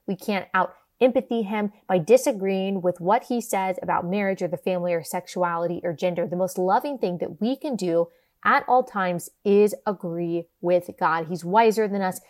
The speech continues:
He's better than us. He's more loving than us. He created us male and female.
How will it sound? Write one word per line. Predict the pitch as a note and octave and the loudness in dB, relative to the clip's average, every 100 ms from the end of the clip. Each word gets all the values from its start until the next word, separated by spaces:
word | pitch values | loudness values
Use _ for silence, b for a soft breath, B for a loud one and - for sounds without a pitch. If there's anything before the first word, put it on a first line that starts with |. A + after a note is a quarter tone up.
| b | b
He's | - D3 | -8 -4
better | C#3+ G#3 G3 | 4 4 4
than | F3+ F#3 | 2 -2
us. | F3 - b | -4 -6 b
He's | b F#3+ | b -2
more | E3 D#3+ | -2 -2
loving | E3 G#3 G#3 G3+ | 2 2 4 0
than | F#3+ | 0
us. | F3 F3 _ _ | -2 -4 _ _
He | - A3+ | -4 -2
created | - G3 F#3+ F#3+ | 0 0 0 0
us | F3 E3+ | -2 -4
male | F3+ F3 E3+ - | -4 -4 -4 -6
and | E3+ | -8
female. | - F3+ E3 D#3+ | -6 -6 -6 -10